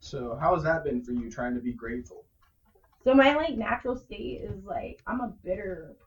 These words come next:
Speaker 2: hateful person. Like, I don't
Speaker 1: Mm-hmm.
Speaker 2: like people. I don't wanna do anything. I'm not happy about anything unless it's my way. Like, that's my natural state, you know, and I have to ask God every day to,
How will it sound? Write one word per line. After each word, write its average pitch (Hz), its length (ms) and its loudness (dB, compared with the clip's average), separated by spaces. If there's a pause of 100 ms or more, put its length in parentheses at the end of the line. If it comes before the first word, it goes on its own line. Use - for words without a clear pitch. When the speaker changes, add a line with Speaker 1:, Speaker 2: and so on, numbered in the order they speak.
(440)
Speaker 2:
hateful 180 380 -2
person. 165 440 -10
Like, 87 140 -14
I 156 160 6
don't 139 140 8
Speaker 1:
Mm-hmm. 123 100 6
Speaker 2:
like - 180 -2
people. 277 500 -2
I - 180 -2
don't - 180 -10
wanna - 300 -6
do - 180 -16 (120)
anything. 247 560 -8
I'm 180 140 0
not 170 160 -10
happy 180 300 -8
about - 200 -10
anything 220 340 -6
unless - 260 -10
it's - 160 -20
my - 180 -20
way. 285 420 -2
Like, - 340 -10 (640)
that's 247 260 4
my 254 120 -4
natural 190 460 -8
state, - 360 -8
you 160 100 -12
know, 202 220 -8
and 208 120 -8
I - 220 -8
have 220 180 -6
to - 100 -14
ask 196 260 -2
God 190 260 -4
every 185 240 -8
day 180 340 -8 (540)
to, 180 560 4